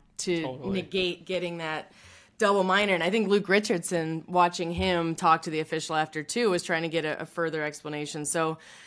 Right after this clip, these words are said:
Speaker 1: I think there's definitely instances where that, that warrants a response. And that's, like, the gray areas where you need an explanation to be able to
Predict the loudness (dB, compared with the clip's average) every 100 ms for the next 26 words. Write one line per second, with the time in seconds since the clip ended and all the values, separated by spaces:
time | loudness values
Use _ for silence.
0 | -6 4 6 6 4 6 4 4 2 2
1 | 2 0 0 -2 -2 0 -2 0 2 2
2 | 2 2 0 0 -4 -2 -4 -2 0 0
3 | -2 -2 -2 -2 0 0 -2 -6 -8 -8
4 | -6 -2 -2 0 0 -2 -4 -4 -6 -4
5 | 0 2 2 0 -2 -2 -4 -4 -2 -4
6 | -4 -4 -6 -8 -10 -8 -6 -6 -6 -6
7 | -8 -8 -8 -6 -4 -2 -4 -6 -6 -6
8 | -4 -4 -4